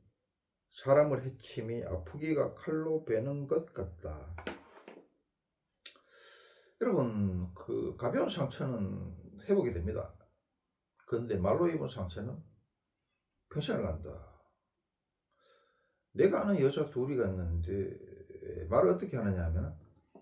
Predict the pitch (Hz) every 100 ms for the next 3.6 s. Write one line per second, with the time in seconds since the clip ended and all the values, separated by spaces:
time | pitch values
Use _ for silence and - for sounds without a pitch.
0 | _ _ _ _ _ - 76 80 73 -
1 | - - 339 311 - 139 139 - - -
2 | - - 107 107 107 - 170 143 131 131
3 | 127 131 - 117 -